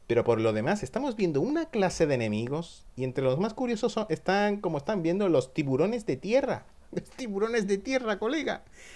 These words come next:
¿Hay algo más inútil que un tiburón en tierra? Me parece que un submarino en un charco y encima que el submarino sea descapotable, ¿vale?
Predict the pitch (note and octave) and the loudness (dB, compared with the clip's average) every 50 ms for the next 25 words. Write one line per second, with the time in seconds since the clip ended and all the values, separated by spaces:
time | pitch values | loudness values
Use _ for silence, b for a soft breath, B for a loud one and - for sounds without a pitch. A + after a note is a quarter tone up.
0 | B B B B - C3 C#3+ D#3+ D3+ D3+ D3+ C#3 C#3+ - B2 C3 C#3 E3+ G3+ G3 | B B B B 0 2 2 4 2 2 2 2 0 0 0 0 0 2 2 0
1 | E3+ C3 C3 C3+ C3 - C3 B2 A#2 A#2+ B2 B2 A#2 - A#2 A2 G2+ F#2 - A#2+ | 2 0 -2 -2 0 0 0 0 2 2 0 0 0 -2 -2 -2 -2 -2 0 2
2 | C3+ D#3 F3+ G3 G3 - - G#2 G#2+ A2 A2+ A#2 A2+ A2+ A#2 A#2 A2 G#2 A2 A#2+ | 2 4 4 2 0 -2 -2 -4 -4 -2 -2 0 0 0 0 0 0 2 2 2
3 | C#3+ C#3+ - F3+ D#3+ C#3+ C#3 C#3 C3+ - D3 C3+ C3+ B2+ C3 B2 A#2+ C#3 D3 C#3 | 2 2 2 0 0 0 -2 -2 -2 -2 -2 0 0 0 0 2 2 2 2 2
4 | B2+ B2+ B2+ A2 G#2 - - D3+ D3+ D3 - C#3+ D3 D#3 - - - G#2 G2+ G2+ | 2 0 -2 -2 -2 2 4 4 4 2 2 -2 -2 -2 -4 -8 -8 -6 -6 -6
5 | G2+ - - C#3+ D3 D3+ D3+ C#3+ A#2 G#2+ - - A#2+ A2+ G#2+ G#2 G2+ B2+ C#3+ C#3+ | -6 -6 -4 -2 0 0 0 -2 -4 -6 -4 -4 -4 -2 -2 -2 -2 -2 -2 -2
6 | C#3 C#3 - - C3 B2+ B2 B2 A#2 - - - A#2+ A#2 A2 A2+ - - D3 A#2 | -2 -4 -2 0 2 2 4 2 0 -2 -2 -2 -2 0 0 0 0 0 0 0
7 | F2 A#1 G#1+ G2+ C3 E3+ F3 | 0 -2 -4 -4 -4 -4 -6